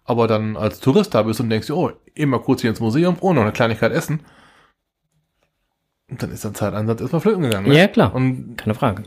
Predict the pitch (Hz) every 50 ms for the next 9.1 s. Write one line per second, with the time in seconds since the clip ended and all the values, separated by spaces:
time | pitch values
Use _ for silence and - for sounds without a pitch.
0 | - 135 143 151 180 180 196 202 180 185 180 165 151 131 180 175 127 180 196 185
1 | 147 127 135 160 190 - 226 214 - - 214 196 185 139 139 135 - 151 147 -
2 | 147 139 127 - 127 117 117 117 117 131 - 120 110 110 110 - 113 110 - 139
3 | 160 180 180 - - - - - _ _ - - - - - - - - - _
4 | _ _ _ _ _ _ _ - - 127 127 127 120 - 101 120 123 120 117 113
5 | 113 110 107 104 - - - 175 135 92 - - - - - _ _ _ _ _
6 | _ _ _ _ _ _ _ _ _ _ _ _ _ _ _ _ _ _ _ _
7 | - 151 139 - - 117 113 160 170 180 185 180 - - - - 120 113 113 -
8 | 165 180 180 180 - 156 151 147 147 139 - 160 151 - - 160 - - - -
9 | -